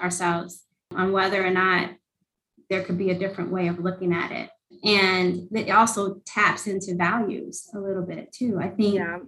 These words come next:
Speaker 1: you know, and our values, you know, can, they're ingrained in, you know, every part of our being. And, but I do think we have a responsibility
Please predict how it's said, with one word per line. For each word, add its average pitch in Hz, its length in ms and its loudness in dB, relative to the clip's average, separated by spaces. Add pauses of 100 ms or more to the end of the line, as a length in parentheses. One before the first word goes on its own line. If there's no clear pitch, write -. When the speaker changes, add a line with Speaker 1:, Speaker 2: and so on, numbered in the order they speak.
(120)
Speaker 1:
you 214 80 2
know, 185 340 4
and 196 120 4
our 185 160 6
values, 190 1120 2 (280)
you 202 80 -8
know, 190 220 -6
can, - 400 -6
they're 214 180 0
ingrained 214 580 4
in, 180 300 4
you 208 100 2
know, 190 220 0
every 208 540 2
part 196 240 0
of 175 100 4
our 165 220 2
being. 190 640 2 (220)
And, 185 560 0 (260)
but 196 260 0
I 214 100 6
do 240 280 6
think 214 420 0
we 202 120 0
have 196 240 0
a 190 60 2
responsibility 180 1120 2